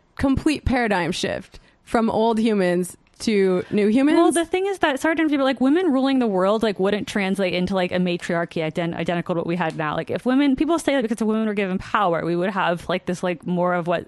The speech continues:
Speaker 2: this common utopian we joke about, 'cause that's just, I think, the inherent
Speaker 1: I don't know.
Speaker 2: You don't think so?
Speaker 1: Mm,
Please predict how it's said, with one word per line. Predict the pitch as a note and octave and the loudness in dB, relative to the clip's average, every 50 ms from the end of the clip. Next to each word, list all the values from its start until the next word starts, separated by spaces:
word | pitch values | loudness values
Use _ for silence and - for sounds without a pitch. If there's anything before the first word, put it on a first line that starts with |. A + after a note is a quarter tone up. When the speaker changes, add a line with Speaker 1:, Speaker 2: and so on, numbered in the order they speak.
| - _ - | -10 _ -4
Speaker 2:
this | F#3+ G3 - - - - - - - - - - - - - - _ _ - - - - _ _ _ - - | -4 -4 -4 -8 -16 -20 -20 -20 -20 -20 -20 -20 -20 -20 -20 -20 _ _ -20 -20 -20 -20 _ _ _ -10 -4
common | - A#3 G#3 G#3+ A3 A3 | 0 0 2 2 2 2
utopian | G#3+ G#3 A#3 A3 G3+ F#3+ A3+ G3+ G3 | 2 2 2 0 0 0 0 0 0
we | G3 F#3 | 0 0
joke | - A3+ A3+ A3+ A#3+ | 0 0 0 2 0
about, | F3 E3+ D#3 D#3 D#3+ - - - | 0 0 0 0 -2 -4 -6 -6
'cause | - - G3 - | -6 -4 -2 0
that's | G3 F3 F3 - - - - - - | 0 -2 -2 -4 -8 -14 -16 -12 -6
just, | - F#3+ E3+ - _ - - _ _ _ _ - | -6 -6 -6 -6 _ -20 -20 _ _ _ _ -6
I | F3 F3+ | -4 -4
think, | - - E3+ E3+ - | -4 -4 -6 -4 -4
the | F3 E3+ | -2 -2
inherent | E3 E3+ E3 E3 E3 D#3+ D#3+ D#3 D#3 - - - _ _ _ _ _ _ _ _ _ _ _ - | -2 -2 -2 -2 -2 -2 -2 -2 -4 -4 -8 -12 _ _ _ _ _ _ _ _ _ _ _ -12
Speaker 1:
I | G#3 G#3+ | -10 -6
don't | A3 G#3+ F#3 E3+ | -6 -4 -4 -4
know. | E3+ F3 E3 D#3 C#3 C3+ - G3+ | -4 -2 -2 -2 -4 -4 -2 0
Speaker 2:
You | G#3 | 0
don't | G3+ G3+ F#3+ - | 0 2 2 0
think | G3 G3+ G3+ | 0 0 0
so? | - A#3+ A#3 B3+ C#4 B3+ - | 2 2 2 2 0 0 -2
Speaker 1:
Mm, | B3 C4 C4 C4 B3+ B3+ B3 B3 A#3+ A#3+ A#3+ A#3+ A#3+ A#3+ A#3 | -2 0 0 0 0 -2 -2 -2 -2 -2 -2 -2 -4 -4 -6